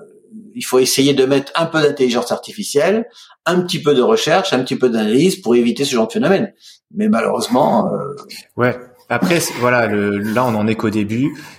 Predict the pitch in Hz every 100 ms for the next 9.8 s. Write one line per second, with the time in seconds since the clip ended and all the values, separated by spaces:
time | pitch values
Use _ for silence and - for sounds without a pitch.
0 | _ - - 117 113 117 135 - 104 101
1 | 117 113 98 107 101 104 - 117 131 131
2 | 104 98 95 95 98 95 98 - 110 110
3 | 98 90 - - 107 104 104 120 123 107
4 | 95 - - 104 101 101 95 101 123 131
5 | - 101 113 104 92 - 120 117 92 -
6 | - - - 120 120 135 139 113 101 127
7 | 120 101 - 98 98 98 95 98 95 131
8 | 139 113 98 92 104 98 - 101 - 104
9 | 113 101 92 - 110 113 -